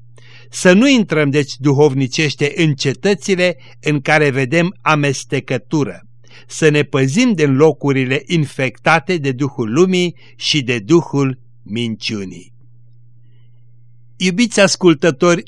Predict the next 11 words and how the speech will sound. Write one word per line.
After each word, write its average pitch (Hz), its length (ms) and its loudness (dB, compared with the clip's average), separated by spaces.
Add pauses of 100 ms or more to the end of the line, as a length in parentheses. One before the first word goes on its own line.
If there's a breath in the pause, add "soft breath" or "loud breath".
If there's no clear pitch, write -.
mulțumim 156 680 2
din 135 220 2
inimă 139 400 2
Domnului 170 500 2
Dumnezeu 147 580 2
pentru 165 360 0
învățăturile 127 760 -2
sale 123 340 0
deosebit 143 800 0
de 127 200 -4 (160)
consistente 156 1000 -2